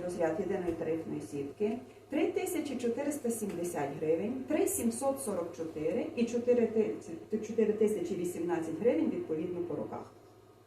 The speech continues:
Отже, ріст зарплати планувався, скажу так, в розмірі сто вісім і шість, е, на двадцять шостий рік, сто сім і дев'ять на двадцять сьомий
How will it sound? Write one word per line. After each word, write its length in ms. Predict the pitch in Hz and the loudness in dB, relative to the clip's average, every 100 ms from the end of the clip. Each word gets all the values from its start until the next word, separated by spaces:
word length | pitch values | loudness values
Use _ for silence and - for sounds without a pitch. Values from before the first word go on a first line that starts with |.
| - - - | -20 -18 -2
Отже, 300 | 220 226 233 | 2 6 6
ріст 240 | 285 - | 6 6
зарплати 640 | 220 208 202 - - 208 240 285 - - - - - - - | 4 2 2 2 2 2 0 0 -10 -20 -20 -20 -20 -20 0
планувався, 1000 | 220 311 320 330 175 156 - - 190 220 247 - | 4 8 8 8 8 6 2 0 0 0 0 -4
скажу 360 | 247 240 262 247 | 2 2 2 2
так, 360 | 247 247 - 254 202 | 4 4 2 -4 0
в 80 | 269 | 6
розмірі 520 | 370 359 320 320 247 | 6 8 10 10 8
сто 340 | - 302 339 | 0 2 4
вісім 360 | 302 320 - 226 - | 6 6 6 2 2
і 60 | |
шість, 540 | 202 - 180 226 - - - - - - 196 | -2 -2 -2 -2 -6 -16 -20 -20 -20 -8 -2
е, 220 | 196 202 | 0 2
на 280 | 220 294 302 | 4 4 4
двадцять 480 | 269 269 294 - | 2 2 0 -2
шостий 480 | - 302 294 285 302 | -2 2 2 2 2
рік, 260 | 302 311 320 - | 2 2 -2 -6
сто 280 | - 285 302 | -8 -2 0
сім 280 | - 339 | 2 4
і 80 | 339 | 6
дев'ять 440 | 302 269 208 175 214 | 6 4 2 0 0
на 100 | 202 | 0
двадцять 460 | - 170 147 - | 0 -2 -4 -4
сьомий 480 | - - - 220 330 | -2 -2 0 0 0